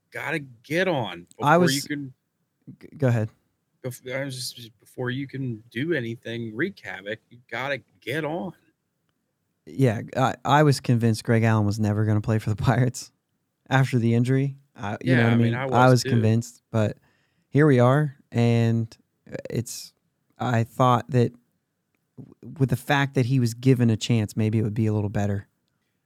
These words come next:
Speaker 1: I was hoping it would be. And,
Speaker 2: And
Speaker 1: I,
Speaker 2: it's
Speaker 1: and I'm still hoping that he can do something, 'cause, I mean, I, I like his athleticism. I like what he can, can bring to the table.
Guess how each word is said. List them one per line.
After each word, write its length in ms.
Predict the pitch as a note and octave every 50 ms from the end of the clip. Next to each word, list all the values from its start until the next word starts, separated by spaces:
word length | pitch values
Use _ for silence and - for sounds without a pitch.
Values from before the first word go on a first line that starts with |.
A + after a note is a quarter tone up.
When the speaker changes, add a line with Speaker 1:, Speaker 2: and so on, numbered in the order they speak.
| _ _ _
Speaker 1:
I 40 | _ _
was 140 | - C#3+ B2+
hoping 360 | A#2 C#3 E3+ E3+ - G#2 F#2
it 120 | F#2+ F#2
would 180 | F2 F#2 F2+ F2
be. 240 | _ F2 E2+ F2 _ _ _ _ -
And, 160 | - G#2+ G#2+
Speaker 2:
And 140 | G#2 G2+ G#2 G#2
Speaker 1:
I, 20 |
Speaker 2:
it's 180 | A2+ A2+ - -
Speaker 1:
and 80 | A2 A#2
I'm 140 | B2 B2 A#2+
still 360 | - - - - C#3+ C#3 C3
hoping 400 | A#2+ B2 B2+ B2+ B2+ - A#2+ A#2
that 140 | A2+ A2+ A2
he 160 | G#2+ A2 A2
can 400 | G#2+ - G#2+ G#2 G#2 G2+ F#2+ F#2+ _ _ _ _ B2+ A#2+
do 140 | - A2+ G#2+
something, 440 | - - - F#2 F#2 F#2 - - - _ _
'cause, 140 | - F#2+ F#2+
I 80 | G2+
mean, 220 | G#2+ G#2+ G#2 G2 G#2+
I, 280 | A#2+ B2 A#2 A#2 A#2 - _ _ _ _ _ _ _ _ _ _ _ _ _ _ _ _ -
I 120 | A2 A#2+
like 260 | B2 C3 C3 B2 A#2+
his 180 | - A#2+ A2+ A2+
athleticism. 880 | A2+ A2 G#2+ - A2 A2 A2 A2 G2+ - - G#2+ G#2+ G2+ A2 G#2 G#2
I 60 | G2+ G2+
like 240 | G2+ G#2 G#2+ G#2 G2+ -
what 160 | G#2+ G#2 G2+
he 80 | G#2 G2
can, 480 | - - - G2+ G2+ G2+ G2+ G#2 A2 - _ _ _ _ _ _
can 420 | _ _ - B2 B2 B2 B2 B2 A#2
bring 240 | A#2 A#2+ B2 B2 A#2+
to 100 | B2 A#2+
the 80 | B2
table. 520 | A#2 - B2 B2 B2 A#2+ B2 B2+ B2+ B2+